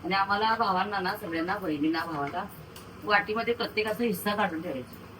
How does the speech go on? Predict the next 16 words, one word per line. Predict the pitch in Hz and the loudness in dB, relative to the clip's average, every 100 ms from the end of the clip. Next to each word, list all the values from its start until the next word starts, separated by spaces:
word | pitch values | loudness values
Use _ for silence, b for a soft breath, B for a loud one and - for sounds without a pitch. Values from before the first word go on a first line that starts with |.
| - - - - - - - - - - - - | -16 -16 -18 -16 -16 -18 -18 -18 -16 -12 -12 -4
ती | 277 | 8
आठवण | 285 262 240 294 | 8 8 6 6
म्हणून | 294 285 285 | 6 6 8
मी | 285 | 8
ही | 285 | 8
नेहमी | 285 254 240 254 | 6 6 4 0
खिचडी | 269 220 | 0 2
अशी | 226 - | 0 0
करते, | 220 180 180 233 | -4 -2 0 0
म्हणजे | 202 156 | 0 -2
ती | 151 - 226 | -4 -6 -2
मला | 240 240 | 4 6
आठवण | 226 190 214 | 6 4 -2
अशी | 220 233 | -2 -4
नेहमी | 214 190 196 | -2 0 0
येते | 180 165 196 | -2 -2 -2